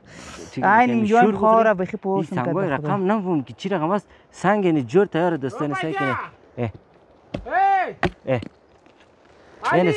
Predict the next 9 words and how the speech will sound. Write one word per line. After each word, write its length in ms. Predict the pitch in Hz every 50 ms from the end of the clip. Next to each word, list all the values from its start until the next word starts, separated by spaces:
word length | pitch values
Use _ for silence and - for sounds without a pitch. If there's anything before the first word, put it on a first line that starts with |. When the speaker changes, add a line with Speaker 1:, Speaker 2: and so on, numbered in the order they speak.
| 415 403
Speaker 1:
سنگ 320 | 381 - 196 190 160 135
جور 200 | 113 160 196 196
تیاره. 440 | 160 - 143 151 165 156 151 147 120 - - -
سعی 200 | - - 165 147
کن. 100 | - - - - _ _ _ _ _ - - - - - - - - - - - - - - - - - -
Speaker 3:
ولی. 220 | 226 294 359 381
Speaker 1:
مکمل 380 | 381 392 403 165 170 202 226 214
سنگ 320 | - - 233 240 240 208
کم، 240 | 202 190 170 151 139